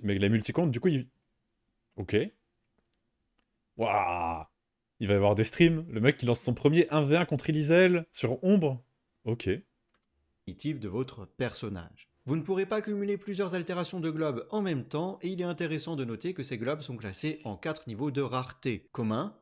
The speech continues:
Speaker 2: rare, épique et légendaire. Plus le niveau de rareté est important et plus le bonus sera puissant, sachant que les boss niveau un à cinquante permettront d'obtenir uniquement des globes communs, les boss cinquante et un à cent des globes rares, et cetera.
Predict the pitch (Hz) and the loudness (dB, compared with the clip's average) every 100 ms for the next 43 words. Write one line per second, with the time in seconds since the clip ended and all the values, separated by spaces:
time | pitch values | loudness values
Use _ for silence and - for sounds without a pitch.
0 | _ - 104 139 147 - 139 117 139 - | _ -10 -4 -4 -6 -8 -8 -4 -4 -6
1 | - _ 104 98 170 131 127 95 90 - | -12 _ -8 -2 -2 -2 -2 -4 -8 -16
2 | - 208 214 196 196 190 185 175 - 190 | -6 -4 -2 -2 0 -2 -2 -4 -2 -4
3 | 185 123 131 113 - - 190 202 123 170 | -2 -4 -8 -10 -12 -6 -4 -2 -2 -4
4 | 143 104 113 160 - 123 131 - 143 - | -4 -4 -4 -6 -6 -6 -6 -6 -8 -4
5 | 143 117 - 131 160 151 127 120 135 135 | -4 -6 -4 -2 -2 -2 -4 -2 -4 -4
6 | 113 117 - 131 123 123 120 131 123 - | -6 -6 -4 -4 -2 -6 -8 -8 -8 -8
7 | 101 101 - 107 101 107 107 - 113 110 | -8 -8 -8 -8 -8 -8 -8 -6 -8 -8
8 | 123 120 101 92 92 - 101 98 147 196 | -6 -6 -6 -6 -10 -10 -10 -4 -4 -6
9 | 120 123 139 135 - 139 135 131 135 135 | -6 -4 -2 -4 -6 -8 -6 -4 -4 -2
10 | 123 123 139 123 104 104 98 90 82 107 | -4 -4 -6 -6 -4 -6 -6 -10 -6 -4
11 | 139 135 - - 104 135 135 120 87 76 | -4 -6 -14 -16 -6 -6 -4 -6 -6 -12